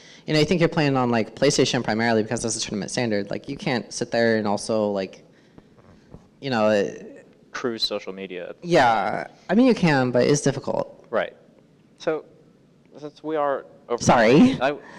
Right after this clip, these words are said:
Speaker 2: well, no, you're fine. I think, you know, imagining the community in five years and the types of games they'll be playing,
Speaker 1: Mm.
Speaker 2: uh, you know, talking about some of the changes that we've been hypothesizing, you know, which are the things that you're hoping for, I guess,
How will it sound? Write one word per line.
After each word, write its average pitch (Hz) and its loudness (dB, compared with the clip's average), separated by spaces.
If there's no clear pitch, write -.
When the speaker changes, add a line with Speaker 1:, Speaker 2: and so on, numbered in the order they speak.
Speaker 2:
well, 143 -6
no, 202 -6
you're 135 -8
fine. - -8
I 117 -6
think, - -8
you 123 -4
know, 110 -4
imagining 127 -6
the 104 -8
community 101 -10
in 95 -12
five 92 -4
years 92 -10
and 92 -18
the 92 -20
types - -10
of 95 -20
games 90 -12
they'll - -14
be 87 -18
playing, - -12
Speaker 1:
Mm. 131 -8
Speaker 2:
uh, 95 -6
you 101 -16
know, 85 -16
talking 110 -6
about 101 -6
some 104 -10
of 104 -10
the 107 -8
changes 98 -12
that 90 -10
we've 98 -14
been 95 -8
hypothesizing, 98 -8
you 113 -10
know, 98 -8
which 143 -8
are 151 0
the 110 -16
things 107 -6
that 101 -6
you're 104 -4
hoping 104 -6
for, 98 -2
I 117 0
guess, 170 -6